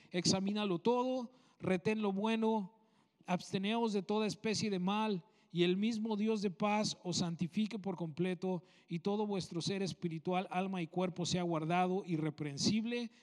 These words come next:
para la venida de nuestro Señor Jesucristo". Y ahí mismo en Juan encontramos que el versículo once dice que es con el que comenzamos,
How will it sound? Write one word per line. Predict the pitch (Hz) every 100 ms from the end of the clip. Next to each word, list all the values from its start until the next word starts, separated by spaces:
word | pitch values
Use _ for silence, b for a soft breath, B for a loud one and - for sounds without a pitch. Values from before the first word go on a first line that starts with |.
| b -
para | 175
la | 165
venida | 165 175 185 190
de |
nuestro | 165 151 160 139
Señor | 156 165
Jesucristo". | 156 156 156 156 - - 123 - b b b -
Y | 170
ahí | 220
mismo | 226 240 233 214
en |
Juan | 185 202 220 240
encontramos | 214 196 190 202 220 -
que | 196
el |
versículo | 180 160 - 202 190
once | 220 165 190
dice | 202 170 180
que | 170
es | 180 -
con | 185 180
el | 160
que | 160
comenzamos, | 156 147 139 - 180 196 185